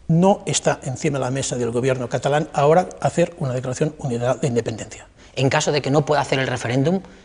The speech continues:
Speaker 2: ¿esa declaración unilateral de independencia estará encima de la mesa?
Speaker 1: Seguramente alguien la va a proponer y vamos a debatir. Que esto prejuzgue que va a ser la decisión que vamos a tomar es muy precipitado decirlo ahora.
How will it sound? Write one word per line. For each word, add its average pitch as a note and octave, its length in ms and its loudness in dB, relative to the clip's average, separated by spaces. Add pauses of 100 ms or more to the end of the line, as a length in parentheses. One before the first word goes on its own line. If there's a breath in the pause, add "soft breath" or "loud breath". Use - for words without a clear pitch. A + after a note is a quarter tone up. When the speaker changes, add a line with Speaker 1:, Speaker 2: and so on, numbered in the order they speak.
(320 soft breath)
Speaker 2:
¿esa D#3 220 6
declaración D3 580 2
unilateral C3+ 460 2
de D3 60 0
independencia D3 500 0 (120)
estará A2 300 -6
encima D3+ 240 -6
de A2 80 -8
la G#2+ 80 -10
mesa? A2+ 300 -6 (140)
Speaker 1:
Seguramente - 540 -6
alguien D3 220 4
la G3 60 4
va B2 100 0
a - 40 -6
proponer - 420 0
y G#3+ 40 4
vamos A#2 220 -2
a C#3+ 60 4
debatir. D#3 640 4
Que - 80 -4
esto A#2 240 -2
prejuzgue B2+ 540 4
que A#2 120 -4
va A2+ 100 0
a - 20 -4
ser A#2+ 140 0
la A2+ 80 2
decisión A#2+ 260 -2
que B2 80 -2
vamos B2 180 -2
a C3 60 0
tomar D3 340 2
es B2+ 100 -4
muy C3 120 -2
precipitado C3 540 -2 (160)
decirlo - 300 -8
ahora. - 140 -20